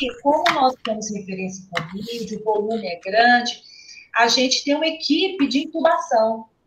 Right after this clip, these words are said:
Então, até do-, todo mundo tá ligado nessa equipe de intubação pelo WhatsApp. Então, há, muitas vezes, dentro do centro obstétrico, uma paciente já está no quadro já, é,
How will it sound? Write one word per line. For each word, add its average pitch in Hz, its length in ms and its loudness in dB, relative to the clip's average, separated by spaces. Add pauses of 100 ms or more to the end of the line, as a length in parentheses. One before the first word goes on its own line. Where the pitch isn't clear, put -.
(880)
Então, 262 720 6
até 302 600 4
do-, 285 360 2
todo 359 320 2
mundo 339 320 -2
tá 285 100 0
ligado 247 500 4
nessa 233 260 0
equipe 233 420 -8
de 208 140 -10
intubação 220 640 -4
pelo 262 180 2
WhatsApp. 208 640 0
Então, 262 320 0 (340)
há, 233 240 2
muitas 311 640 -4
vezes, 254 400 4
dentro 262 220 2
do - 60 -8
centro 240 280 -4
obstétrico, 240 720 0
uma 226 140 -2
paciente 226 480 -6
já 233 100 -2
está 214 400 -6
no 208 80 -20
quadro 208 440 -4
já, 202 360 0 (260)
é, 185 560 4